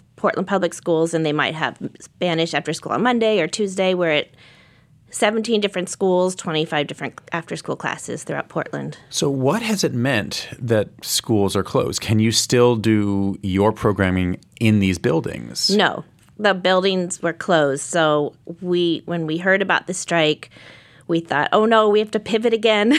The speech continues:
Speaker 1: <laughs> But we figured it out. I reached out to our community partners,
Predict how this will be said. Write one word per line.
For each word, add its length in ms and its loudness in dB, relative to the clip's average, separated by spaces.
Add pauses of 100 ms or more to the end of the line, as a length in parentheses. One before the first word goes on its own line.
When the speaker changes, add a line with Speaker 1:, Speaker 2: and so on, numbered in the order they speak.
Speaker 1:
<laughs> 120 -12
But 180 4
we 120 2
figured 360 0
it 120 2
out. 200 4
I 60 2
reached 300 -2
out 180 0
to 80 -2
our 60 -2
community 340 -2
partners, 640 0